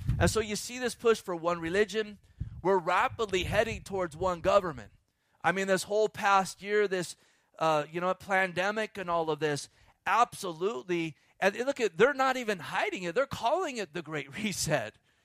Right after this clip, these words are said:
They're calling it a do-over. They're saying we all gotta come together to be able to defeat these things and so forth. And also a push towards a one world economy. Many believe that, again,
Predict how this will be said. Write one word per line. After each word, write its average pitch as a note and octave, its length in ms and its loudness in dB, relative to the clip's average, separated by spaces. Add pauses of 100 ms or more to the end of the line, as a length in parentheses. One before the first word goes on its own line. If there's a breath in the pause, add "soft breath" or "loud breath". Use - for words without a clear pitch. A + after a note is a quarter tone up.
(360)
They're A3 140 4
calling C4 600 2
it F#3 160 2
a E3 100 0
do-over. C3+ 680 -6 (380)
They're G#3 140 4
saying B3 300 2
we B3+ 100 0
all C4+ 180 4
gotta B3 240 4
come A#3 420 -4
together A3 680 2 (240 soft breath)
to F#3+ 80 -2
be A3 100 8
able A3 220 4
to G#3+ 160 -4
defeat A3 380 -10
these G3 220 -8
things F#3 380 -6
and G3 120 -8
so - 240 -2
forth. E3+ 360 2 (300 soft breath)
And F#3 100 2
also A3 480 4 (160 soft breath)
a G3 140 0
push - 460 -4
towards G3 440 2 (240 soft breath)
a F#3+ 120 -2
one E3 360 -2
world E3 360 2
economy. F3+ 760 -8
Many F3+ 420 -2
believe G3 760 -4 (340 soft breath)
that, F3+ 160 2
again, F3+ 480 0